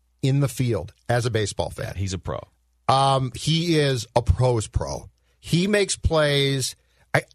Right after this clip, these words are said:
Speaker 1: you have to see Jake Cave play center or Miguel Sano play third to appreciate Buxton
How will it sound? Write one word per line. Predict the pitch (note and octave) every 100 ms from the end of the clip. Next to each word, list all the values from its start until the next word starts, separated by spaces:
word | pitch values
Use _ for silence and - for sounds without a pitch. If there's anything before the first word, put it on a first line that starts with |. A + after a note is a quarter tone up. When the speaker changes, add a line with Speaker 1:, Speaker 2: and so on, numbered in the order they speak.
| - - - - -
Speaker 1:
you | C#3 F#3
have | D3+ F#3 C#4 -
to | E4+
see | - G#3 G3 E3+
Jake | B2 A#2 E3 F#3
Cave | - E3+ E3+ E3 - _
play | - D#3
center | C#3 - C#3+ C#3 C#3 -
or | C3
Miguel | B2 A#2 G2 A#2+ C#3
Sano | - B2 A#2+ B2+
play | - A#2+ A2
third | - G#2 G#2+ A#2 C3 -
to | B2+
appreciate | A#2 - - C#3 C#3+ - C#3+ B2
Buxton | - A#2 - - C3+ C3+